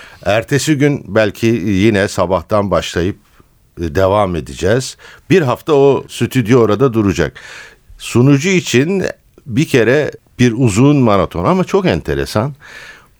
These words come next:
O kadar da büyük sorun değil. Yani insan bedeni beyinle birlikte işbirliğinde çok enteresan. On iki saat, on üç saat, on beş saat bile yayın yaptığınız oluyor.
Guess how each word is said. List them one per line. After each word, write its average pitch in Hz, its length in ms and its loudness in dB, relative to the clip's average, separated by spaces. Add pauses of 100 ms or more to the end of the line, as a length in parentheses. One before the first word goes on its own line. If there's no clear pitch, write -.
O 139 100 -2
kadar 143 340 2
da 113 160 0
büyük 135 220 0
sorun 110 400 0
değil. 58 280 -8
Yani 110 280 0
insan 120 540 0
bedeni 113 440 0 (340)
beyinle 107 720 0
birlikte 95 460 -2
işbirliğinde 98 800 0
çok 113 220 -2
enteresan. 67 640 -8 (1200)
On 156 280 4
iki 156 200 -2
saat, 80 400 -2
on 151 180 2
üç 151 140 -2
saat, 67 400 -2
on 147 320 0
beş 127 120 2
saat 110 440 0
bile 95 160 0
yayın 101 340 2
yaptığınız 76 640 -4
oluyor. 64 380 -6